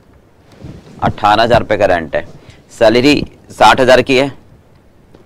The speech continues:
ठीक है, और छः हजार का अभी कौन कर रहा है,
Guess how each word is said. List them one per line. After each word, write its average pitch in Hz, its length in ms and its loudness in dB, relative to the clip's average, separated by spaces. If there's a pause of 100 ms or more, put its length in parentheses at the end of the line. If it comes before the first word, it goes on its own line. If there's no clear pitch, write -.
(880)
ठीक 87 140 -10
है, 131 140 -4 (340)
और 104 140 0
छः - 280 -2
हजार 104 200 2
का 113 140 -2 (640)
अभी 73 180 -12
कौन 131 260 2
कर 139 140 2
रहा 139 100 4
है, 95 160 -2